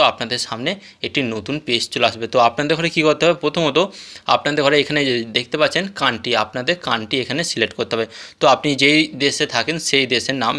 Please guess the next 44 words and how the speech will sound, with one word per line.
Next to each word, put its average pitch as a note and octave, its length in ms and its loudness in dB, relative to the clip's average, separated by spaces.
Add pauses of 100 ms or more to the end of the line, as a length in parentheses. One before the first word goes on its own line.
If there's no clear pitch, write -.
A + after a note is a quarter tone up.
এখানে B2+ 280 -4
আপনাদের A2 320 -4
ঘরে D#3 200 0
লিখতে - 220 -12
হবে। A2 120 -2 (100)
তো A#2+ 40 0 (160)
আমি A#2+ 160 -4 (560)
ইন্ডিয়াতে D3+ 420 4
থাকি, F3 200 -2 (240)
তো - 40 0 (100)
আমি A#2+ 180 -2
এখানে C3+ 180 -4 (140)
ইন্ডিয়া B2 300 2 (500)
সিলেক্ট - 440 -2
করলাম। A2+ 260 0 (400)
ওকে, D3+ 160 2 (720)
তো E3+ 60 0 (120)
এখানে E3 240 0
আমি F3 100 2 (100)
ইন্ডিয়া D#3 240 2
সিলেক্ট D3+ 260 0
করলাম। E3 200 4 (160)
এরপর F#3 220 2 (100)
আপনাদের E3 300 -2
ঘরে D#3+ 180 0
কী E3+ 140 0
করতে D#3+ 220 -2
হবে? E3+ 120 2 (220)
এরপর E3+ 280 0 (140)
আপনাদের C#3 400 0
ঘরে C3 160 2 (420)
এখানে D3 300 -2
একটি D#3+ 160 -4 (160)
অপশান D#3+ 260 -2 (120)
আসছে B2+ 180 -4 (140)
নিচের D3 320 -2
দিকে, C3+ 140 -4 (100)
আপনারা B2+ 280 -2
কী C3+ 160 -4
করবেন? C#3 240 -2 (140)
এই - 140 0
যে A2+ 80 0 (400)
এখানে E3 220 -2 (100)
দেখতে C#3+ 200 0